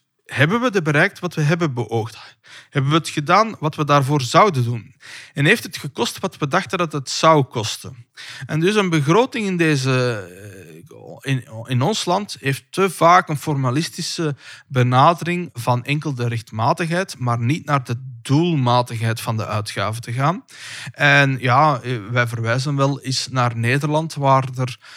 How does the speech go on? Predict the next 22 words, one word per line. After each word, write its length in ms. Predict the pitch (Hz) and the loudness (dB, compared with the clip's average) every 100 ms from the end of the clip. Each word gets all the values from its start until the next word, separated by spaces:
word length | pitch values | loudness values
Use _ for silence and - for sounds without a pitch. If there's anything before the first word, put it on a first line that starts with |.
| - | -20
eh, 460 | - 127 117 107 95 | -8 -2 0 0 -2
al 280 | - 127 120 | -2 -2 2
jaar 260 | 123 139 | 4 6
en 140 | 135 123 | 4 2
dag 280 | 139 - | 0 -2
een 160 | 131 127 | -4 -2
zogenaamde 640 | 117 139 127 123 123 117 | 0 0 2 0 0 -2
verantwoordingsdag 1040 | 113 117 135 156 165 170 170 156 147 170 156 | 0 0 0 0 -2 0 -2 -2 0 -2 -2
bestaat. 440 | 147 - 147 160 | -8 -2 -2 -2
Het 160 | 139 - | -6 -8
wordt 220 | 127 113 | -8 -6
daar 180 | 117 113 | -6 -4
ook 180 | 127 139 | -6 -2
wel 200 | 131 120 | -4 0
de 120 | 120 | 0
gehaktdag 800 | 127 110 151 - 135 143 151 - | 2 2 2 -2 0 0 0 -4
genoemd. 400 | 147 151 180 - - - - 160 | -2 -2 -6 -16 -20 -18 -14 -14
Ehm, 500 | - 143 135 135 123 | -4 2 2 2 -2
waar 260 | - 139 151 | 2 6 6
het 160 | 143 - | 4 -4
gaat 440 | - 156 226 - | 4 6 6 0
over, 520 | 165 175 180 185 - | 2 2 2 -2 -8